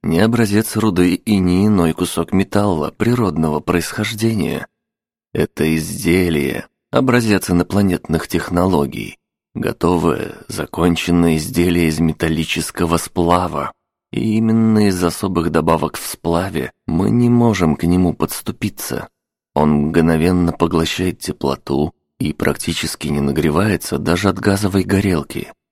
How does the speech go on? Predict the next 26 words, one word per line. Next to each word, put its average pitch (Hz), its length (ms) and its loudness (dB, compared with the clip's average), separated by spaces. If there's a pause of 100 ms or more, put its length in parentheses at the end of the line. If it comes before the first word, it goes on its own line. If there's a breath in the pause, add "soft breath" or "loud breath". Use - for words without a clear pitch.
(320)
В - 80 -20
то 67 120 -2
же 90 160 -2
время 80 360 0
прекрасно - 720 -4
сохраняет 82 720 -2
температуру 76 960 -2
естественной, 60 1300 -4
не 113 180 2
аномальной 107 600 2
окружающей 92 680 -2
среды, 90 680 -2
в - 80 -16
которой 98 420 2
находится. - 800 -2 (540)
Мы 76 480 2
даже 78 260 0
не 67 140 -2
смогли 78 420 -2
его 80 220 0
поцарапать. - 920 -4 (680)
«И 131 300 -4
что - 260 -6
это 90 240 -6
за 90 220 -4
изделие?» 110 580 -2